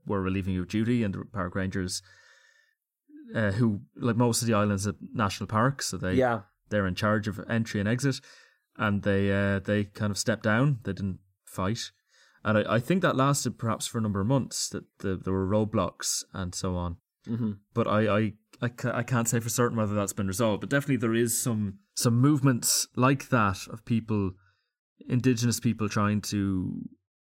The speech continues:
Speaker 1: take more control of the island and access to the island and get more out of the tourism industry,
Speaker 2: Mm-hmm.
Speaker 1: uh, for the island, which I think is, um,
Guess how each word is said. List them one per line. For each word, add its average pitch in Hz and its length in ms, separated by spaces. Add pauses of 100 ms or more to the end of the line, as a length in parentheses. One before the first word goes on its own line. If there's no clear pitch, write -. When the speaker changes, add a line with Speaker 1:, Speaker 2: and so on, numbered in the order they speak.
(220)
Speaker 1:
take 120 240
more 110 160
control 98 600 (720)
of 95 180
the 110 80
island 98 360
and 98 80
access 98 400
to 101 60
the 98 100
island 95 440
and 92 100
get 95 180
more 104 280
out 98 160
of 95 80
the 95 80
tourism 98 440
industry, 98 560 (200)
Speaker 2:
Mm-hmm. 113 200 (300)
Speaker 1:
uh, 92 560 (300)
for 113 320
the 104 160
island, 95 460 (380)
which - 420
I 110 80
think 120 320
is, 120 180
um, 113 480